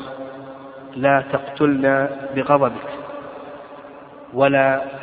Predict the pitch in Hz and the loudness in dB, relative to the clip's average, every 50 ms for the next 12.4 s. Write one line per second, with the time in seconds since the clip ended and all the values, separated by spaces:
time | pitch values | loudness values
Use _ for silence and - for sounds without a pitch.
0 | - - - 139 120 - 135 135 127 - - 151 139 135 131 135 131 131 127 131 | -12 -10 -6 -4 -2 2 4 4 4 4 0 -2 0 2 2 2 2 2 2 -2
1 | 127 120 131 131 131 135 143 151 160 156 165 170 170 - - - - - - - | -2 0 0 0 4 6 6 6 6 4 2 -2 -2 -4 -10 -10 -10 -10 -8 -2
2 | - 131 120 107 - 139 151 151 147 - - 151 143 143 139 131 - - 143 135 | 2 2 2 4 4 6 6 6 4 2 0 -2 2 2 2 2 4 2 2 4
3 | 131 127 117 110 104 92 - - - - - - - - - - - 143 127 123 | 4 0 0 0 -2 -4 -6 -8 -10 -12 -12 -12 -12 -12 -8 -2 0 0 2 2
4 | 120 120 123 139 139 127 120 131 135 135 - - - - - - - - - - | 0 4 6 6 6 6 4 2 0 0 0 -4 -10 -10 -12 -12 -12 -12 -10 -6
5 | - 139 143 139 131 127 127 123 117 131 143 143 135 135 131 - - 135 143 - | -2 0 0 0 0 0 -2 0 2 4 6 6 6 6 4 2 -6 -10 -10 -10
6 | 139 - - - - - - 131 127 131 123 120 123 127 131 123 120 117 117 - | -10 -10 -10 -10 -6 0 0 0 2 2 0 0 2 4 4 4 4 2 0 -2
7 | 139 117 117 127 127 123 123 120 120 120 120 - - - - - - 123 131 127 | 0 2 4 4 4 4 4 2 2 0 0 -2 -6 -8 -6 -2 0 0 0 0
8 | 123 139 135 143 151 160 160 - - - - - - - - - - - - 135 | 0 2 4 6 6 6 4 2 -8 -10 -10 -10 -10 -10 -10 -10 -12 -6 2 4
9 | 139 131 127 - - 156 147 135 123 127 135 139 139 139 - - - - - - | 4 4 4 2 2 2 4 6 6 6 4 4 0 -2 -4 -8 -8 -8 -10 -10
10 | - - - - 139 135 135 131 127 123 135 135 131 120 117 113 - - 123 120 | -10 -10 -4 -2 0 0 2 0 0 2 2 0 2 0 -2 -4 -6 -6 -4 -4
11 | 117 117 120 127 123 117 117 120 113 104 113 120 123 127 123 117 127 127 117 113 | -2 -2 0 0 0 0 0 -2 -2 -2 0 0 -2 -2 -2 -4 -4 -4 -4 -4
12 | 107 - - 131 123 117 107 | -4 -4 -2 -2 -2 -2 -4